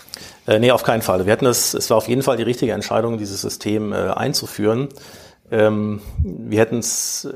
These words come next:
oder ich, wenn ich's noch mal machen würde, und ich hatte dann jetzt bei zweitausendvierzehn bei der twenty-one war noch mal die Chance, es anders zu machen, ähm,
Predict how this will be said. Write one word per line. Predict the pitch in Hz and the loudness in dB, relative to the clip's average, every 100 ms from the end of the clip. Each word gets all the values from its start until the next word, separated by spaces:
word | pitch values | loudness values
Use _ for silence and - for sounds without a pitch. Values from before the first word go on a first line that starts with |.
| - | -6
oder | 104 | -4
ich, | 110 - - | -4 -4 -2
wenn | 113 | -2
ich's | 104 | 2
noch | 143 | 2
mal | 160 123 | 4 4
machen | 123 131 113 | 4 2 4
würde, | 113 | 4
und | 107 | 4
ich | 123 | 0
hatte | 123 | 2
dann | 107 | 2
jetzt | 110 - 120 - | 4 4 2 2
bei | 107 101 | 2 4
zweitausendvierzehn | 120 113 104 101 120 117 | 4 4 2 0 0 2
bei | 107 | 2
der | 101 | 2
twenty-one | - 104 98 101 | -2 -6 -4 -2
war | 104 | -2
noch | 113 | 0
mal | 113 101 | 0 0
die | |
Chance, | 95 107 120 | 0 0 0
es | 113 | -2
anders | - 117 113 | -2 -2 -2
zu | - | -2
machen, | 110 110 110 - - - - _ _ | -2 -2 -6 -12 -18 -18 -20 _ _
ähm, | 104 101 101 101 | 0 2 2 -2